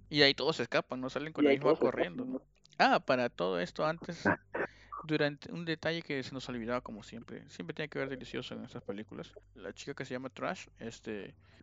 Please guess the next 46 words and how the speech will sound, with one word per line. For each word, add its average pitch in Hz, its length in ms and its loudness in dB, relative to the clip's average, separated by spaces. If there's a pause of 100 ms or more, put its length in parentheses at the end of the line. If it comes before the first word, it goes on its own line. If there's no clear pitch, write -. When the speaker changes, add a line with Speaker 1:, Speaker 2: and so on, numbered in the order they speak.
Speaker 1:
se - 160 -10
Speaker 2:
La 101 100 12
Speaker 1:
puso, - 120 12
Speaker 2:
pelirroja. 120 600 12
Speaker 1:
la 123 120 -4
pelirroja 113 460 -8
se 143 120 -8
puso, 143 300 -8
se 135 60 -6
des-, 123 160 -4
se - 140 -14
desnudó 120 480 -8
y 160 40 -10
empezó 135 280 -8
a - 20 0
bailar 123 240 -2
en 123 80 -6
el 120 80 -10
cementerio 107 540 -8
hasta 120 160 -4
que 120 80 -8
empezó 123 240 -4
a - 20 4
llover 123 280 -2
y 127 40 -2
se 123 100 -10
le 107 80 -6
acabó 110 220 -8
el - 60 -12
chiste. - 360 -4 (100)
<laughs> - 1200 -2 (260)
Speaker 2:
<laughs> 95 1300 12
Speaker 1:
Y 139 120 2
después 156 360 4
de 165 60 6
eso 170 140 0
nunca 156 220 -4
encontró 139 440 12
su 143 60 8
Speaker 2:
Pues, - 40 -10
Speaker 1:
ropa. - 360 6 (260)
Speaker 2:
claro, 104 600 12 (360)
desnuda 123 480 12
tuvo 123 360 12
que 127 120 10
irse 113 420 12